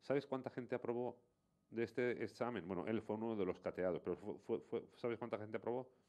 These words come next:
Tres por ciento. Está en la página web oficial del gobierno, ¿eh?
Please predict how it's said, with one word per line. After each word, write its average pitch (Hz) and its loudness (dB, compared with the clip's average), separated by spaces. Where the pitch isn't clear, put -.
Tres - -6
por 78 -12
ciento. - -20
Está 180 10
en 180 10
la 127 10
página 123 6
web 101 6
oficial 98 8
del 92 8
gobierno, 104 10
¿eh? - -4